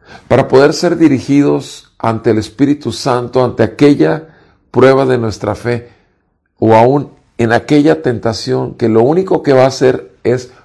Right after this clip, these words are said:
fortalecernos en la santidad que Dios quiere, porque vamos a huir inmediatamente de ella. Y aún, si un segundo, un microsegundo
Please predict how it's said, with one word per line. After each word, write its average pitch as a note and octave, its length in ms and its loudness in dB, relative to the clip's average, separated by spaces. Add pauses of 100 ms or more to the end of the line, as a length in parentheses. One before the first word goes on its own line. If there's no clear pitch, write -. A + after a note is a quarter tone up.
(120)
fortalecernos G#2+ 1600 -6 (340)
en A2+ 160 0
la G#2 140 -2
santidad G2+ 800 -6
que G2+ 140 -4
Dios G2+ 300 -2
quiere, A2 320 0 (240)
porque - 220 0
vamos F3 400 0
a D3+ 60 2
huir E3+ 280 2
inmediatamente B2 760 -2
de B2+ 160 2
ella. G2 280 -6 (1700)
Y A2+ 160 2
aún, A#2 460 0 (400)
si - 260 -2
un D3+ 180 0
segundo, C#3+ 680 2
un F#3 220 2
microsegundo C3 1120 0